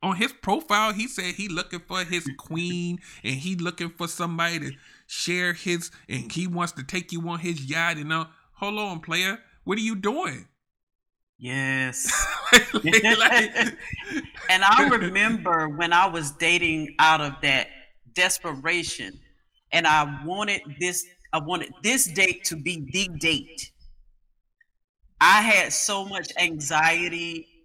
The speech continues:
Speaker 2: and I'd be so nervous 'cause I'm like, "I hope he like me. I hope he, I like him, and I hope this is the one, and I don't have to do this again." When you go into dating like that, it's going to be frustrating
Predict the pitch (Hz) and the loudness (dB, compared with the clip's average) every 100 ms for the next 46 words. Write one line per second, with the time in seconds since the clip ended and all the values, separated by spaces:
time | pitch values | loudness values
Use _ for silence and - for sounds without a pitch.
0 | - 151 151 147 165 147 - 175 160 156 | -6 0 0 0 -8 -6 -4 -4 -4 -4
1 | 160 170 151 160 - 170 147 151 151 147 | -2 -4 -6 -6 -6 -6 -4 -4 -2 -2
2 | 143 - - - _ - 170 185 170 175 | -2 -8 -20 -20 _ -8 -6 -8 -8 -10
3 | 160 151 160 143 160 165 135 143 175 170 | -4 0 0 -2 -4 0 0 0 -2 -6
4 | 165 147 160 156 156 160 - 180 160 156 | -12 -6 -2 2 2 0 -2 0 0 -2
5 | - - - 156 151 147 180 170 170 202 | -10 -18 -4 -2 0 -2 -4 -2 0 0
6 | 165 143 139 160 175 170 160 151 160 165 | 0 -4 -4 -2 0 0 2 4 4 4
7 | 151 160 147 127 214 220 156 143 - 139 | 0 0 0 -4 -2 -2 -2 -4 -6 -6
8 | 127 82 - 143 - _ _ _ _ - | -10 -12 -16 -20 -20 _ _ _ _ -20
9 | _ - _ _ 165 165 202 202 165 226 | _ -20 _ _ -6 -2 0 0 0 2
10 | 247 233 202 151 196 214 190 170 165 160 | 2 2 0 4 4 4 0 2 4 4
11 | - 165 180 147 - - _ _ _ 175 | 0 4 4 4 0 -20 _ _ _ -4
12 | 165 147 180 226 233 190 160 160 - 175 | -4 -4 -2 0 0 -2 -4 -8 -8 -6
13 | 156 - 160 135 117 | -6 -2 0 0 -4